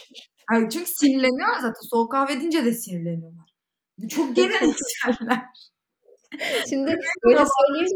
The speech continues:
Speaker 1: akşam bunu fark ettim.
Speaker 2: Ama böyle söyleyince İtalyanlar sinirli bir millet mi diye sorasım geldi.
Speaker 1: Yo, yo, dünyanın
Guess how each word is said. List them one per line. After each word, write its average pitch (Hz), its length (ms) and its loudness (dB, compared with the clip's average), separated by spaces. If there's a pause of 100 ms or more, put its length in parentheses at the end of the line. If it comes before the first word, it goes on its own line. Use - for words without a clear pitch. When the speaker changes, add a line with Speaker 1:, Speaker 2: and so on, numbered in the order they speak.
(140)
Speaker 1:
akşam 262 280 -2
bunu 254 240 -10
fark 233 260 -4
ettim. - 380 -12 (400)
Speaker 2:
Ama 262 200 0
böyle 277 220 4
söyleyince 302 440 0
İtalyanlar 269 800 0
sinirli 294 400 -2
bir 294 100 2
millet 262 400 2
mi 254 140 -2
diye 302 120 2
sorasım 277 500 4
geldi. 208 500 0 (280)
Speaker 1:
Yo, 226 500 2 (140)
yo, 214 260 -4
dünyanın 220 340 -2